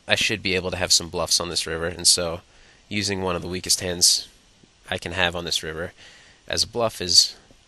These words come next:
just good for my range. But in a vacuum, uh, I think it's slightly less good just because of all the times that I'll have the best hand anyways, and all the times that he'll tuck himself into a call with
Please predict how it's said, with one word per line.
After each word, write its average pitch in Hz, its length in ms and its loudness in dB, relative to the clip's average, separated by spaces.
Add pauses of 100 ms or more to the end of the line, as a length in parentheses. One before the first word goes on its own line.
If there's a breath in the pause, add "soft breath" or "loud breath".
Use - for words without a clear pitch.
(720)
just - 240 0
good 101 160 0
for 101 120 -4
my 82 100 0
range. 76 400 -4 (840 soft breath)
But 156 200 8
in 160 120 6
a 151 60 6
vacuum, 107 580 2 (920)
uh, - 320 -2 (340)
I 110 60 -2
think 117 160 -6
it's - 160 2 (560)
slightly 135 440 8
less 98 260 4
good 90 180 -4
just 95 180 -2
because 98 220 -4
of 98 80 -6
all 92 80 -2
the 90 100 -10
times 95 320 0
that 90 80 0
I'll 95 100 -4
have 92 180 -2
the 90 60 -8
best 90 280 0
hand 87 160 -4
anyways, 85 500 0 (500 loud breath)
and 156 180 2
all 107 120 2
the 107 80 -4
times 98 280 2
that - 80 2
he'll 95 80 -6
tuck - 220 -2
himself 87 420 2
into 87 260 -6
a 87 40 -8
call 85 320 -4
with - 300 -8